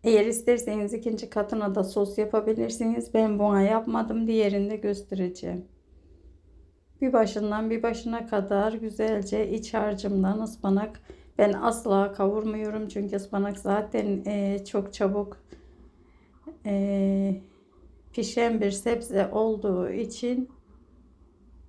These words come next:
kesinlikle pişirmiyorum. Kavurmadan çiğden yapıyorum. Rulo haline getirdim. Uç kısmı da tekrar yapışsın diye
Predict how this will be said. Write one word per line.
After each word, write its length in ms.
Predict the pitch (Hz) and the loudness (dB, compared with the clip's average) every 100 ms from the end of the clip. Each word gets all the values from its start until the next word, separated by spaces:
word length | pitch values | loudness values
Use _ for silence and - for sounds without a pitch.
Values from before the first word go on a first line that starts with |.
| - _ | -20 _
kesinlikle 840 | - 247 - 220 202 196 220 226 226 | -4 -2 -2 -2 0 -2 -4 -4 -6
pişirmiyorum. 840 | - - 196 202 196 196 196 196 - - - - - - - - - - _ - - | -10 -4 -4 -2 -2 -2 -4 -8 -16 -20 -20 -20 -20 -20 -20 -20 -20 -20 _ -20 -8
Kavurmadan 680 | - 220 214 202 196 214 208 | 0 2 2 -2 0 0 -2
çiğden 500 | - 214 196 208 190 | -4 -6 -2 0 0
yapıyorum. 560 | 180 - 196 185 190 - - - - - - - - | -2 -4 -4 -2 -6 -10 -20 -20 -20 -20 -20 -8 2
Rulo 300 | 240 226 202 | 6 6 6
haline 460 | 190 196 196 196 | 4 4 4 2
getirdim. 720 | 190 220 220 233 214 233 226 - - - - - - - - | 2 0 0 -2 -2 -4 -4 -6 -14 -20 -20 -20 -18 -12 -4
Uç 280 | 233 - - | -2 -4 2
kısmı 480 | 196 196 202 196 | 2 2 0 2
da 160 | 190 190 | 2 2
tekrar 520 | 214 202 202 196 190 | 0 0 0 2 4
yapışsın 840 | 202 202 202 214 - 202 185 180 180 | 4 2 0 -4 -4 -4 0 0 0
diye 500 | 214 208 220 233 | -2 0 -2 -2